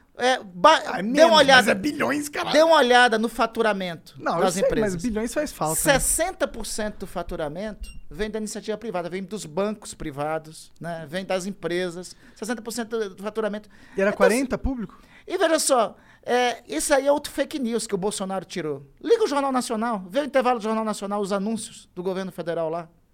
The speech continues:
Speaker 1: Vê o intervalo do Jornal da Globo, o intervalo do Jornal na-, do, da novela das oito.
Speaker 2: Mas ele não tirou, então, uma parcela grande de dinheiro que
Speaker 1: Rapaz,
Speaker 2: era enviado da União? Eu não
Speaker 1: vamos
Speaker 2: sei,
Speaker 1: lá.
Speaker 2: é o que dizem,
Speaker 1: Não,
Speaker 2: né?
Speaker 1: é, olha, vamos lá, a, a, já acabou,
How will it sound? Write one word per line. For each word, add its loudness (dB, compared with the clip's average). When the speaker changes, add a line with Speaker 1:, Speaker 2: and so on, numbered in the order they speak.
Speaker 1:
Vê -4
o 0
intervalo 4
do -8
Jornal 0
da 0
Globo, 0
o -4
intervalo -2
do -10
Jornal -2
na-, -6
do, -4
da 2
novela 0
das -4
oito. -2
Speaker 2:
Mas 0
ele -2
não -2
tirou, 0
então, 2
uma 2
parcela 0
grande 0
de -6
dinheiro 2
que -4
Speaker 1:
Rapaz, 6
Speaker 2:
era -10
enviado 2
da 0
União? -2
Eu 0
não -2
Speaker 1:
vamos 4
Speaker 2:
sei, 10
Speaker 1:
lá. 10
Speaker 2:
é 8
o 6
que 0
dizem, 0
Speaker 1:
Não, 6
Speaker 2:
né? 10
Speaker 1:
é, 0
olha, 4
vamos 0
lá, 2
a, -2
a, 0
já 0
acabou, 2